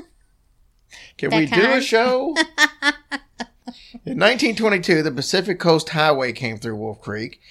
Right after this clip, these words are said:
Speaker 1: This increased the need for a bigger place. So in nineteen twenty-five, the owners then of the Wolf Creek, which was John and Dinky Dougal.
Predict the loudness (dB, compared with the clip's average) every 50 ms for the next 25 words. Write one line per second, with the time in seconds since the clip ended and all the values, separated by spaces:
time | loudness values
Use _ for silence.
0 | -20 -20 -20 _ _ -4 2 4 4 4 4 2 -2 -2 -4 -6 -4 -4 -2 -2
1 | -2 -4 -4 -6 -6 -6 -6 -6 -6 -8 -8 -10 -10 -8 -6 -6 -6 -8 -8 -6
2 | -6 -6 -6 -8 -8 -8 -10 -10 -10 -10 -12 -12 -8 -4 -2 2 2 2 2 0
3 | -2 -8 -12 -12 -12 _ _ _ _ _ -12 -8 -6 -6 -6 -6 -6 -6 -6 -6
4 | -6 -8 -8 -8 -8 -10 -10 -8 -8 -8 -2 2 4 6 6 6 4 2 0 -4
5 | _ -20 _ _ _ -8 -8 -6 -6 -6 -8 -6 -6 -6 -6 -6 -8 -6 -6 -4
6 | -4 -4 -6 -6 -10 -10 -12 -12 -12 -10 -10 -10 -8 -8 -8 -10 -10 _ -10 -8
7 | -8 -8 -8 -12 -18 _ _ _ _ _ _ _ -8 -8 -6 -6 -6 -6 -6 -6
8 | -8 -16 -20 -12 -6 -4 -2 0 0 0 -2 -2 -4 -6 -10 -12 _ _ _ _
9 | _ _ _ _ _ _ _ _ _ _ -8 -6 -6 -6 -6 -4 -4 -2 -2 -4
10 | -4 -4 -6 -4 -4 -4 -4 -4 -2 -2 -2 -2 -4 -8 _